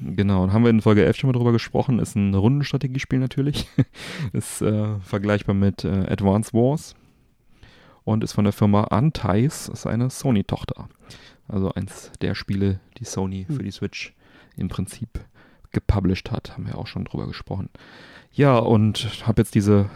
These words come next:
Speaker 1: zwanzig Euro mal investiert und mir das Spiel geholt, weil's mich dann doch so sehr angelacht hat und ich ein großer Advance Wars-Fan bin.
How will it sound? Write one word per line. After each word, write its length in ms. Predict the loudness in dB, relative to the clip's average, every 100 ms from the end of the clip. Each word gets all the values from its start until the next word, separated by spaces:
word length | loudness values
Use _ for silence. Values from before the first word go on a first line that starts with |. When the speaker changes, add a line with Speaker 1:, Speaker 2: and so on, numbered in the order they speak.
| -10
Speaker 1:
zwanzig 420 | -2 -2 -2 0
Euro 240 | 2 4
mal 280 | 6 6 4
investiert 760 | 2 0 0 0 2 2 0 -16 -6
und 380 | -4 -4 -8 -14 _ _ _ _ -4
mir 60 | -2
das 100 | 0
Spiel 220 | 0 2
geholt, 420 | 4 6 4 4
weil's 160 | -4 -4
mich 100 | -4
dann 120 | -4
doch 120 | -6 -6
so 160 | -4
sehr 120 | -4 -2
angelacht 440 | -2 -2 -2 -6
hat 80 | -8
und 160 | -8
ich 60 | -8
ein 40 | -4
großer 220 | -2 -2
Advance 320 | 0 0 0
Wars-Fan 380 | -4 -2 0 2
bin. 180 | 2